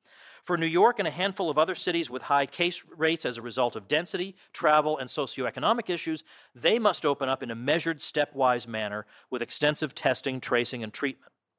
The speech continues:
But for the rest of the country, as people come out of their homes cautiously and safely, if we protect our vulnerable seniors, particularly those in nursing homes,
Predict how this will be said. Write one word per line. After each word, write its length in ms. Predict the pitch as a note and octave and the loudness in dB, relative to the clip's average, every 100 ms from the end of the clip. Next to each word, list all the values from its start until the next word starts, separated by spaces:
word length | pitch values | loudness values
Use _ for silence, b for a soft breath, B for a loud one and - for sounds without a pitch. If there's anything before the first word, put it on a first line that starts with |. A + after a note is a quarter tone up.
| _ b b b | _ b b b
But 120 | F#3+ | -2
for 80 | F#3+ | 2
the 100 | E3+ | 4
rest 240 | D#3+ C#4+ - | 6 4 2
of 60 | |
the 60 | D#3+ | -2
country, 380 | - A2 A2+ B2+ | -2 -4 -2 -4
as 120 | B2+ | -4
people 300 | - B2+ F#3+ | -4 -2 -2
come 180 | - D3 | 0 0
out 140 | D#3 | 2
of 80 | C3+ | 2
their 120 | C3+ | 0
homes 300 | D3 C#3 C3+ | 0 -2 -4
cautiously 600 | - C#3+ D3+ E3+ - D#3+ | -4 2 2 0 -4 -4
and 100 | C#3 | -2
safely, 520 | - C3 A2 G2 F#2+ _ b b b | 0 0 0 -8 -18 _ b b b
if 160 | F3+ F3 | -6 -4
we 80 | |
protect 460 | D#3+ E3+ - B3+ - | -4 -4 0 0 2
our 100 | F3 | 0
vulnerable 420 | B2+ C3+ B2 A2+ | 2 0 0 -4
seniors, 460 | - C3 G#2 F#2 A2 | -4 -4 -6 -8 -4
particularly 400 | D3 - G#3 F#3 | -4 -2 2 4
those 260 | D3 C#3+ | 6 4
in 120 | C3+ A#2+ | 0 0
nursing 320 | C3 - G#2 | 0 -2 -8
homes, 360 | F2 E2 G2 | -14 -18 -20